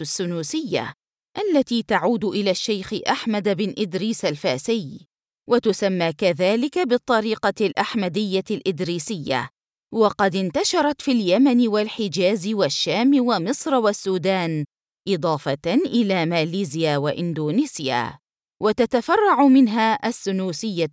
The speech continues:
في ليبيا، والرشيدية في الحجاز، وغيرهم. وكانت في الحجاز تحت قيادة شيوخ محليين، ولذلك فقد انضم إليها خلق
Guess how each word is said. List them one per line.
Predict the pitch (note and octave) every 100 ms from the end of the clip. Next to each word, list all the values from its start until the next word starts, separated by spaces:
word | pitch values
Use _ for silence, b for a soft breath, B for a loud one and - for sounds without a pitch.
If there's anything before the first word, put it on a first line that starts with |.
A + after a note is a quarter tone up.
| F3
في | G3+ F#3+
ليبيا، | A#3 C4+ D#3 C#3 C3 C3+ - _ _ _ C#4+
والرشيدية | D#4 G3 D3 - F#3+ D#3 G#3+ F3 D3
في | E3 D#3+
الحجاز، | - G3 A#3 G3 E3+ D#3 C3+ _ _ _ -
وغيرهم. | F#3+ G3 D3 F4 C4 - C#3+ D#3 B2+ G#2 G2+ - _ _ _ _
وكانت | G3 G#3 - F#3 E3+ D#3+
في | G3
الحجاز | E3+ - F3+ G#3 G3 F3 C#3+ - _ _ _ G3+
تحت | - -
قيادة | F#3+ - G3 G#3 D4 B3 - B3+
شيوخ | - A#3 A#3+ F#4+ -
محليين، | F#3 D#3 D#3 F#3 F3 F3+ E3+ B3 A3 G3 F#3+ _ _ _ A3
ولذلك | A#3 F#3 D#3 C#3+ D#3+ A3+ A3 D#4 D4+
فقد | D#4 - A3
انضم | G3 F#3+ D#3+ F#3+ G3+
إليها | F3 F3+ D3+ F#3 F#3+ E3+ C3+
خلق | - G3+ -